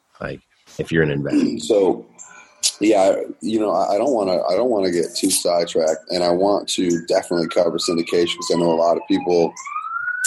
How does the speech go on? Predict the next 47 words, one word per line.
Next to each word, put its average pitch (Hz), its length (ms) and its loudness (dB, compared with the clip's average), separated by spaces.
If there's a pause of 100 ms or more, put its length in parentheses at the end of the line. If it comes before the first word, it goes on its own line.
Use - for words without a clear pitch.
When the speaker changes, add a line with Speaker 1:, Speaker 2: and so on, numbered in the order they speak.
(240)
Speaker 2:
um, 78 500 0 (440)
a - 20 0
lot 90 180 0
of - 80 -2
people 85 320 0 (120)
are, 76 200 0
are 80 380 0
wondering 87 380 0
about - 280 0
that. 67 240 0 (380)
Hold 85 140 0
on 1077 100 -4
a 1077 40 -4
second. 1077 360 0 (680)
Speaker 1:
Oh, 1077 260 -2
man. 90 340 -2 (480)
They're 92 100 0
looking 107 240 0
for 92 140 0
Speaker 2:
Yeah. 92 200 2
Speaker 1:
you, 85 100 -2
Tim. 90 320 -2 (100)
They're 98 100 2
looking 110 280 2
for 110 120 0
Speaker 2:
Yeah, 107 100 2
Speaker 1:
you. 101 40 4
You 101 60 2
Speaker 2:
yeah. 98 160 0
Speaker 1:
better 98 140 -2
hide, 104 300 0
dude. 98 240 2 (220)
<laughs> 131 580 0 (1200)
Speaker 2:
Um, 85 380 2 (420)
so 101 340 2
I 90 120 2
wanted 117 420 2
to, 95 440 2
the 85 80 -4 (120)
fir-, 107 160 2
the 87 120 -4
very 98 260 2
first 90 300 0
deal 87 180 2
that 80 120 2
I 73 140 0
did 80 340 2